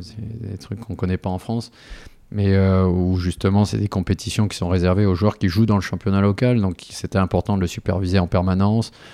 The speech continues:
euh, détecter les potentiels, euh, mettre en place des rassemblements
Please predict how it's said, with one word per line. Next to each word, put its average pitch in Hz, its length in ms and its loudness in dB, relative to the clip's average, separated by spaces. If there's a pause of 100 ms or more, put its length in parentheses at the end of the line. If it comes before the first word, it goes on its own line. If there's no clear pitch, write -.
(320)
euh, - 180 -4
détecter 92 460 -2
les 92 100 2
potentiels, 101 840 0
euh, 95 360 2
mettre 92 260 0
en 90 60 0
place 98 240 2
des 95 100 2
rassemblements 92 760 2